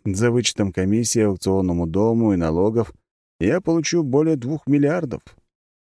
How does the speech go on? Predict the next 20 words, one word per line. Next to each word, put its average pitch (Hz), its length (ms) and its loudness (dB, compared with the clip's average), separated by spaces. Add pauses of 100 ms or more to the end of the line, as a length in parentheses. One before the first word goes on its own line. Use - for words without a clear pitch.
(240)
Неплохо 92 720 0
сходил 117 540 0
во 113 120 0
врата 110 500 0
ранга 104 760 0
А. 101 60 -8 (720)
После 82 320 2
этого 90 260 4
лота 92 320 2
пошла 90 360 0
мелочевка, 90 680 -2
чтобы 82 300 -2
люди 104 300 2
могли 95 320 2
отдышаться 104 840 -2
и 120 80 -2
отдохнуть 101 600 -2
после 78 300 -6
жарких 78 420 -2
торгов. 85 420 -4